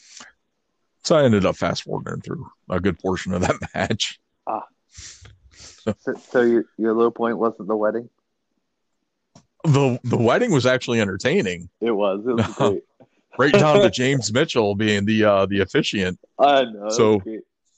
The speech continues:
Speaker 1: so James Mitchell has officiated two weddings in the last, like, two months <laughs> for two different promotions. <laughs>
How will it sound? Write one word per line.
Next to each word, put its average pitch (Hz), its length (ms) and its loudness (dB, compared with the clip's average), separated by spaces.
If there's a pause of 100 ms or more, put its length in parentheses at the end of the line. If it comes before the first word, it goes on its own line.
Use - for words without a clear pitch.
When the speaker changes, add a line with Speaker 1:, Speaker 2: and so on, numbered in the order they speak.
(420)
Speaker 1:
so 139 180 0
James 156 400 4
Mitchell 190 360 2
has 160 200 2
officiated 143 640 2
two 170 180 2
weddings 127 500 2
in 104 80 -2
the 107 80 0
last, 117 320 2
like, 104 180 -2
two 143 180 0
months - 460 -2 (760)
<laughs> 151 100 -8 (1000)
for - 220 0
two - 260 0
different 123 340 0
promotions. - 800 0 (1040)
<laughs> - 60 -6